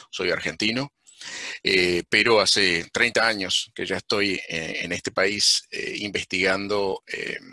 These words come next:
eh, cuestiones espaciales. Mi, mi especialidad principal es el desarrollo de trajes espaciales, eh, para la nasa, que de hecho es, es la temática de nuestra, de nuestra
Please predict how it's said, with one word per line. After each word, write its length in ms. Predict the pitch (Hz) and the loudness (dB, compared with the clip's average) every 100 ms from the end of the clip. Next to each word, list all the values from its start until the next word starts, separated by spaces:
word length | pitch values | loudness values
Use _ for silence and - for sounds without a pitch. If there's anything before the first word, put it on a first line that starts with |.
| - _ _ _ - | -20 _ _ _ -16
eh, 200 | - 85 | -10 -8
cuestiones 380 | - 95 110 - | -8 -4 -2 -2
espaciales. 520 | - 92 156 151 143 | -2 0 2 2 0
Mi, 160 | 98 87 | -4 -8
mi 100 | 87 | -8
especialidad 460 | 87 90 - 92 110 | -10 -6 -2 0 0
principal 560 | 107 98 98 - 110 113 - - - | 0 -4 -4 0 -2 0 -12 -12 -2
es 160 | 110 | 0
el 80 | 107 | 0
desarrollo 540 | 98 98 98 101 107 | 0 0 -2 -2 -4
de 360 | 92 82 80 73 - | -4 -6 -6 -10 -6
trajes 300 | 101 98 101 | -4 0 -2
espaciales, 720 | 92 87 85 98 95 92 - - - - _ | -2 -4 0 0 0 0 0 -2 -14 -20 _
eh, 160 | 92 | -4
para 240 | 90 90 87 | -2 0 0
la 120 | 92 | 2
nasa, 380 | 113 131 - 131 | 2 2 2 0
que 220 | - 78 | -2 -8
de 160 | 80 85 | -6 -6
hecho 320 | - 92 82 | -6 -6 -4
es, 260 | 92 - - | -2 -2 -4
es 160 | 95 | -6
la 100 | 92 | -4
temática 640 | 87 92 90 98 101 92 87 | -4 -4 -2 -4 -2 -2 -2
de 100 | 85 | -4
nuestra, 680 | 87 82 - 82 80 - - | -10 -12 -8 -6 -6 -8 -10
de 120 | 90 | -12
nuestra 440 | 87 - - - | -12 -14 -8 -8